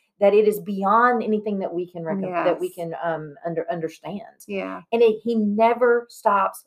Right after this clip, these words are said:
Speaker 1: loving us.
Speaker 2: And, you know, it's like that completed love. When we return it to him,
Speaker 1: Then it's complete.
Speaker 2: then it's complete.
Speaker 1: That's
Speaker 2: And that
Speaker 1: right.
Speaker 2: is such an amazing thought to just, gosh,
Speaker 1: Mm.
Speaker 2: just meditate on that for a
Speaker 1: Wow.
Speaker 2: while,
Speaker 1: No
Speaker 2: you
Speaker 1: kidding.
Speaker 2: know?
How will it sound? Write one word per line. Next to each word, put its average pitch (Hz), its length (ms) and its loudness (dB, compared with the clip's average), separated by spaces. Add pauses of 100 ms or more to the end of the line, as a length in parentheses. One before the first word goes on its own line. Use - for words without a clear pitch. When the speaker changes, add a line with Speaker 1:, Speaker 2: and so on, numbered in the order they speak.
(100)
Speaker 1:
loving 151 380 -2
us. - 340 -16 (380)
Speaker 2:
And, 202 260 -2
you 254 60 2
know, 180 320 0
it's 190 280 -8
like 196 220 -4
that - 200 -6
completed 180 680 -6
love. 160 200 -4
When 180 160 -6
we 202 140 -2
return 196 540 -2
it - 220 -4
to 151 300 -6
him, 143 400 -12
Speaker 1:
Then 156 120 -6
it's - 160 -12
complete. - 300 -18
Speaker 2:
then 190 160 0
it's 175 140 -8
complete. 156 540 -6 (380)
Speaker 1:
That's - 160 -20 (160)
Speaker 2:
And 175 100 -6
that 185 140 0
Speaker 1:
right. 170 100 0
Speaker 2:
is 175 140 -10
such 190 420 -4
an 170 160 -4
amazing 175 880 -8
thought 180 320 2
to 170 120 -16
just, - 320 -14 (340)
gosh, 208 300 4
Speaker 1:
Mm. 151 120 -6
Speaker 2:
just - 280 -8
meditate 185 640 -6
on 170 180 -10
that 254 280 2
for 190 120 2
a 156 120 4
Speaker 1:
Wow. 160 40 2
Speaker 2:
while, 143 380 4
Speaker 1:
No 156 80 0
Speaker 2:
you 160 40 0
Speaker 1:
kidding. 175 140 -2
Speaker 2:
know? 190 440 4